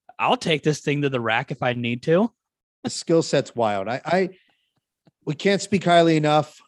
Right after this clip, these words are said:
Speaker 2: It's, there's another game tomorrow against, uh, a formidable opponent, no matter who wins this game between Kansas State and Arkansas. But man, if you are a Bearcat fan, how, how, how freaking good does it feel right now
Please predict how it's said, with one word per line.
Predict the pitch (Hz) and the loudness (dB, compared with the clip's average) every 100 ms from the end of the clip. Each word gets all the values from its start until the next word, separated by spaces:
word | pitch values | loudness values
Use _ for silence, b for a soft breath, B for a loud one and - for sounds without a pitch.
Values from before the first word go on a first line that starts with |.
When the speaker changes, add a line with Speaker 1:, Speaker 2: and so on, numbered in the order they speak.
| _ | _
Speaker 2:
It's, | 190 - - | -10 -10 -6
there's | 147 135 | -4 -2
another | 151 151 156 | 0 2 2
game | 147 151 151 | 0 0 -2
tomorrow | 160 147 147 147 147 | -2 0 2 2 0
against, | 127 135 127 - - | -4 -8 -8 -12 -4
uh, | 131 127 123 127 | 0 0 0 -4
a | |
formidable | 120 147 147 151 139 143 | -8 -4 -2 0 2 0
opponent, | 131 139 131 135 | 0 -4 -4 -4
no | 123 | -4
matter | 127 120 | -4 -4
who | 110 135 | -2 0
wins | 127 120 123 | 0 -2 -6
this | 117 | -8
game | 127 120 | -6 -4
between | 117 - 120 | -6 -8 -10
Kansas | 104 117 113 110 | -6 -6 -6 -8
State | 131 113 | -8 -6
and | 120 | -4
Arkansas. | 120 123 107 123 117 113 - _ _ _ _ _ | -6 -6 -6 0 0 0 -6 _ _ _ _ _
But | 123 120 117 _ _ _ _ | -6 -4 -6 _ _ _ _
man, | 107 139 135 117 - - _ _ | -6 -2 -2 -2 -8 -20 _ _
if | 139 117 139 | -8 -8 -2
you | 165 175 | 2 4
are | 170 | 4
a | 156 | 2
Bearcat | 151 151 - 127 113 _ | 2 0 0 -4 -4 _
fan, | 113 107 107 104 _ _ _ _ _ _ _ _ _ _ _ _ _ _ _ - | -6 -4 -6 -10 _ _ _ _ _ _ _ _ _ _ _ _ _ _ _ -16
how, | - 165 175 | -4 0 0
how, | 123 175 165 - - | 0 -2 -2 -4 -10
how | 151 175 170 170 _ - | -4 -2 -4 -10 _ -2
freaking | 165 165 156 | -2 0 -2
good | 139 143 | 0 0
does | 127 170 | -2 -6
it | 143 | -6
feel | - 147 147 | -4 -2 0
right | 127 113 | 0 -2
now | 107 107 104 | -4 -6 -8